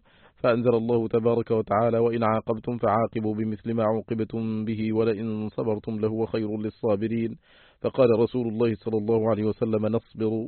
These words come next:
ولا نعاقب". وفي رواية قال رسول الله صلى الله عليه وسلم: "كفوا عن القوم". جمع الشهداء. ثم أشرف رسول الله صلى الله عليه وسلم على الشهداء فقال: "أنا شهيد على هؤلاء يوم القيامة".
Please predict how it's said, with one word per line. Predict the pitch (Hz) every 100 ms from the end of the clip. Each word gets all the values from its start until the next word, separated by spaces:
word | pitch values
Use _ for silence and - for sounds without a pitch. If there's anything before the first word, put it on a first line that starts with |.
| -
ولا | 139 117
نعاقب". | 104 92 98 - 95 101 - _ _ _ _ _ - 120
وفي | 120
رواية | 123 120 123 117 120 110 - _ -
قال | 139 120
رسول | 110 - 127
الله | 117 117 113
صلى | 110 110
الله | 110 110
عليه | 107
وسلم: | 104 117 110
"كفوا | 110 113 - 104
عن | 101
القوم". | 98 - 110 104 101 113 131 _ _ _ _ _ _ _ _ _ _ _ _ _ -
جمع | 107 135 113
الشهداء. | 110 127 95 104 107 104 - - _ _ _ _ _ _ _
ثم | - 131
أشرف | 110 127 143 131
رسول | 127 117 139
الله | 120 127 120
صلى | - 120
الله | 113 120 117
عليه | 117 117
وسلم | 113 - 120 113 117
على | 110
الشهداء | 104 - 113 113 107
فقال: | 110 110 123 120 -
"أنا | 143 120
شهيد | - 104 117 120 107
على | 113 104 110 98
هؤلاء | 110 80 104 107
يوم | 107 107 104
القيامة". | 98 - 110 107 101